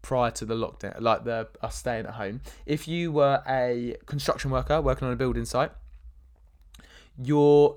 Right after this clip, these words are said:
n-, non-exercise, like, calorie burn is gonna be higher than somebody working in an office, you know, who, you know, works nine to five, behind a desk, you know, gets up for lunch and that's kind of it. The guy on the,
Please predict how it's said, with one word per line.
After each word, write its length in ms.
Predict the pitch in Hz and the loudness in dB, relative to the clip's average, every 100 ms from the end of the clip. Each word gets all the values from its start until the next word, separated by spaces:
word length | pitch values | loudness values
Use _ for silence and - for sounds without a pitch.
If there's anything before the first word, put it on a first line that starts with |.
| - | -2
n-, 180 | 139 - | -8 -4
non-exercise, 1700 | 147 151 160 156 147 139 - 143 - 135 135 127 123 123 120 - - - | -2 2 4 4 0 -4 -8 -8 -8 -10 -6 -4 -4 -4 -6 -2 0 2
like, 340 | 120 98 - - - - - | 2 0 -6 -18 -20 -20 -14
calorie 420 | - 147 139 117 110 | -2 2 2 0 -2
burn 460 | 98 101 120 143 - - | 0 0 0 -4 -6 -10
is 140 | - 131 | -6 -4
gonna 140 | 131 | -2
be 80 | 120 | -4
higher 580 | - - 151 120 113 131 | -4 0 2 2 0 -4
than 200 | 135 117 | -6 -6
somebody 400 | - 120 120 117 | -6 -4 -4 0
working 340 | 123 113 - | 2 6 4
in 100 | 113 | 4
an 100 | 110 | -6
office, 440 | 98 - - - - - | -8 -12 -14 -14 -14 -10
you 80 | 117 | -4
know, 140 | 104 | -4
who, 320 | 104 117 107 117 | -4 -6 -8 -10
you 120 | 120 | -12
know, 100 | 92 - | -10 -10
works 400 | 117 120 98 - | -2 -2 -2 -4
nine 240 | 139 147 135 | 0 2 2
to 100 | 127 | -2
five, 520 | 123 117 117 113 - - - - - | 2 4 4 0 -8 -20 -20 -20 -10
behind 320 | 117 147 139 | -2 2 2
a 40 | 123 | 2
desk, 600 | 117 113 - - - - - - - - - | 4 4 2 -10 -12 -18 -20 -20 -20 -20 -12
you 60 | 123 | -6
know, 180 | 117 | -4
gets 280 | 110 156 - | 0 -2 0
up 180 | 123 - | -6 -4
for 100 | 123 | -2
lunch 400 | 120 113 117 - | 0 -2 -4 -8
and 100 | 117 | -8
that's 140 | 110 | -8
kind 240 | - 123 117 | -8 -6 -4
of 60 | 117 | -2
it. 200 | - - - - - - | -4 -6 -18 -20 -20 -8
The 120 | 139 | -2
guy 120 | 139 143 | 4 8
on 260 | 139 131 | 8 6
the, 200 | 131 123 | 2 0